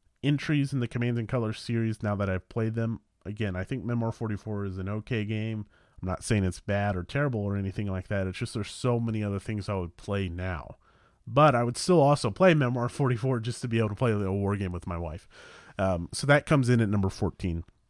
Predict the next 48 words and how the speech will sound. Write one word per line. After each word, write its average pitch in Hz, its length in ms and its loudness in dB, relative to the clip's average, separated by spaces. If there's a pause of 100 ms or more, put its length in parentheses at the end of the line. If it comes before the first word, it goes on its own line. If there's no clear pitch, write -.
(720)
Holdfast 160 480 4
Korea 120 200 6
was 107 140 4
at 98 120 -2
thirteen. 120 380 0
Number 117 160 2
twelve 151 420 6
is 120 120 0
gonna 123 160 4
be 104 100 2
Bloody 107 400 2
April 104 300 2
nineteen 101 420 -2
seventeen, 110 600 0
air 104 160 0
war 101 300 -2
over 95 300 -2
Arras, 90 280 -4
France. - 520 -8 (720)
I 107 80 -4
talked 190 300 2
about 135 280 0
this, 104 420 -4 (280)
and 120 120 -2
if 110 100 -4
you 120 80 -2
remember, 123 420 -2
here's 175 300 0
another 131 300 2
game 110 340 0
where 104 180 -2
I 101 40 -2
think 156 200 -6
if 123 120 -4
this 131 200 -2
is 120 100 -8
something 120 280 -2
that 107 100 -2
really 123 420 0
interested 104 440 -6
you, 98 260 -4
you 127 200 -4
could 147 180 -2
invest 113 560 -4
all 117 300 -2
of 104 100 -4
this 101 240 -6
time, 110 600 -6